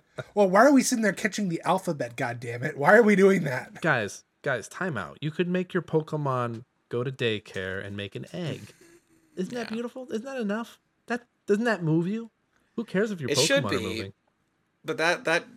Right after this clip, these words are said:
Speaker 3: created the whole Pokemon breeding, like, sub-game that has become a game in and of itself, um, ever since.
Speaker 2: Yeah, I think shinies are disgusting.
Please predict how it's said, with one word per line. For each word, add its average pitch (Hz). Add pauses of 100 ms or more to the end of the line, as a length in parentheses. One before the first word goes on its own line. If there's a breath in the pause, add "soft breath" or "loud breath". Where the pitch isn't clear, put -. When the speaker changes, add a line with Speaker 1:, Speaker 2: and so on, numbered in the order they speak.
(180)
Speaker 3:
created 139
the 120
whole 123
Pokemon 117
breeding, 107
like, 104
sub-game 104
that 95
has 110
become 107
a 113
game 113
in 104
and 101
of 95
itself, 90 (460 soft breath)
um, 87
ever 95
since. - (100)
Speaker 2:
Yeah, 110
I -
think 110
shinies 95
are 98
disgusting. 92